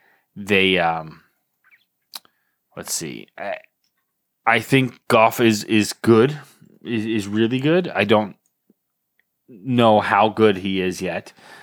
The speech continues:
Um, yeah, I, I think you started to see some issues with consistency at wide receiver, um, and some of their guys,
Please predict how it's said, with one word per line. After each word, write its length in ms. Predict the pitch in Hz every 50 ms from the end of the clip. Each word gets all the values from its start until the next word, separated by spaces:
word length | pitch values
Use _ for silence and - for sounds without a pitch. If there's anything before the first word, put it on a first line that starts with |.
| - _ _
Um, 460 | 95 98 98 95 95 92 92 90 - _ _ _ - _ _ _ _ _ _ _ _ _ _
yeah, 260 | - 101 113 104 - -
I, 220 | 113 110 113 110 90 95 90 80
I 60 | -
think 520 | - - - 123 123 120 113 - - - _
you 120 | - 117
started 340 | 107 - - 131 120 120 120
to 60 | 120
see 220 | 110 - - 123 113
some 280 | - - - 120 123
issues 640 | 107 117 107 - - 117 113 113 113 107 - - -
with 320 | 110 113 107 104 - - -
consistency 680 | - 104 92 - - 104 - - 117 101 - - 110
at 100 | 104 92
wide 240 | 87 95 98 101 92
receiver, 640 | 90 85 - - 107 107 107 110 127 131 135 139 - _ _ _ _ _ _ _ _ _ _ _ _ _ _ -
um, 600 | 95 92 95 95 95 92 95 95 95 92 90 87 _ _ _ _ _ _ _ _ _ _ _ _ _ _ _ _
and 560 | - 95 95 92 90 90 92 90 85 - - - _ _ _ _ -
some 240 | - - - 113 110
of 60 | 107
their 160 | 104 101 98
guys, 640 | 90 98 95 95 95 95 95 95 90 - - -